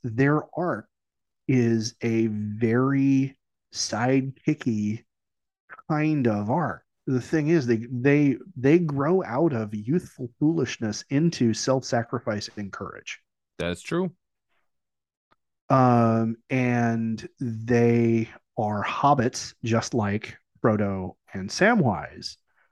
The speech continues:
Speaker 1: But Samwise is the idealized, um, soldier in the trenches.
Speaker 2: Mm-hmm.
Speaker 1: Frodo
Speaker 2: Mm-hmm.
Speaker 1: is the idealized g-,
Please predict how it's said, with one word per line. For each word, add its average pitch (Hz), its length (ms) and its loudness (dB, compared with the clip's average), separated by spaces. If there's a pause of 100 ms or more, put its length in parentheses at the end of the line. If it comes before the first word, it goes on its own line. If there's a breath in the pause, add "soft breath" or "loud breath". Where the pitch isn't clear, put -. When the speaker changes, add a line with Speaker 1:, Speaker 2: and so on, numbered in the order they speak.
(680)
Speaker 1:
But 120 200 2
Samwise 117 840 2
is 120 120 -4
the 120 160 -2
idealized, 113 1300 0 (280 loud breath)
um, 98 640 -4 (320)
soldier 123 380 2
in 104 80 -2
the 101 100 -4
trenches. - 580 -10 (440)
Speaker 2:
Mm-hmm. 110 300 -6 (280)
Speaker 1:
Frodo 113 600 4
Speaker 2:
Mm-hmm. - 120 -4
Speaker 1:
is 117 160 4
the 120 180 0
idealized 113 1300 0 (680)
g-, 113 380 -8